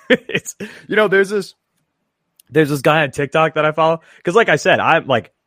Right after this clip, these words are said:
no first and third round pick. I am,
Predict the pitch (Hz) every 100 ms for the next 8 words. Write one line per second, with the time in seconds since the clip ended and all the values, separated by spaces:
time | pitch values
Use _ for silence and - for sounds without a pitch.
0 | _ _ 131 170 202 190 185 165 160 156
1 | 143 117 139 160 _ _ _ 110 147 175
2 | 139 113 101